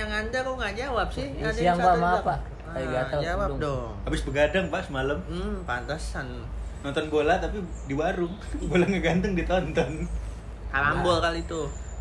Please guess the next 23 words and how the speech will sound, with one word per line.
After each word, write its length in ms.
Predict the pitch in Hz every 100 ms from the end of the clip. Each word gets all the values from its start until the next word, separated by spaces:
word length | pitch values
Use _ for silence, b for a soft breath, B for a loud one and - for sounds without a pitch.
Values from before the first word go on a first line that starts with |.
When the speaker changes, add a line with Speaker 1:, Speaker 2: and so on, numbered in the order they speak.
| - -
Speaker 2:
Maaf, 200 | - 120
Pak. 140 | 127 123
Maaf, 200 | 123 123
Speaker 4:
Orang 220 | 165 175
Speaker 2:
Pak. 100 | 170
Speaker 4:
zaman 220 | 113 110 117
sekarang 300 | - 127 165
bukannya 320 | 165 147 143 151
aneh 220 | 143 160
ya? 100 | - - - - - -
Bola 400 | - 110 101 104 113 - -
tontonin. 640 | 107 104 107 98 87 90 95 - - - - - - - - - - - - - - - - - - - -
Speaker 1:
Nah, 340 | 147 151 143 127 - - - - - - - - -
untuk 240 | 165 165
bapak-bapak 640 | 180 170 170 170 156 175 180
nih, 240 | 202 180 - -
tahu 200 | 143 156 196
nggak 140 | 226
nih 120 | 247
kita 180 | 240 240
bakal 500 | 240 240 240 233 233
bahas 200 | 226 233
apa? 380 | 233 233 285 254